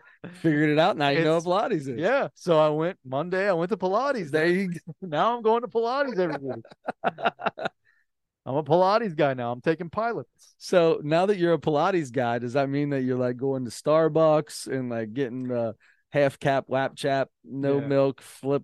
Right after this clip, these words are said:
Speaker 1: flopped, floated, fruited, and all that stuff?
Speaker 2: <laughs> Yeah, yeah, yeah.
Speaker 1: I feel
Speaker 2: Float-,
Speaker 1: like, I feel like
Speaker 2: floated
Speaker 1: if you
Speaker 2: and
Speaker 1: do, <laughs>
Speaker 2: fruited.
Speaker 1: if you do Pilates,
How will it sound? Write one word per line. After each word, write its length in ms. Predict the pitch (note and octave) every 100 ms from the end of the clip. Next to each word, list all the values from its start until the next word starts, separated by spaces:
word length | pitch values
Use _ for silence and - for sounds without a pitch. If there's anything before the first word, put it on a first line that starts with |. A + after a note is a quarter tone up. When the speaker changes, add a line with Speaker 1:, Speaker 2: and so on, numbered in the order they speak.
| -
Speaker 1:
flopped, 540 | - C3+ C3+ D3 -
floated, 640 | - C#3+ C#3 C3+ C#3 C3+ A2+ _ _
fruited, 640 | - - D3 C#3+ C#3+ C#3 -
and 120 | C3
all 180 | C#3 C#3
that 160 | D3
stuff? 240 | - D3+ F#3
Speaker 2:
<laughs> 20 |
Yeah, 200 | C#3+ D3
yeah, 120 | B2+
yeah. 260 | C3 B2 A2+
Speaker 1:
I 60 | A#2
feel 120 | D#3+
Speaker 2:
Float-, 80 | E3
Speaker 1:
like, 280 | D3+ D3 -
I 60 | D3+
feel 120 | F3+
like 80 | F#3+
Speaker 2:
floated 120 | F3
Speaker 1:
if 60 | D#3+
you 80 |
Speaker 2:
and 80 | F3+
Speaker 1:
do, 160 | E3+ F3+
<laughs> 300 | - _ _
Speaker 2:
fruited. 340 | - C4 -
Speaker 1:
if 100 | G#3+ G#3
you 80 | G#3
do 180 | F#3 D#3
Pilates, 580 | D3+ D3+ D3 C3 A#2+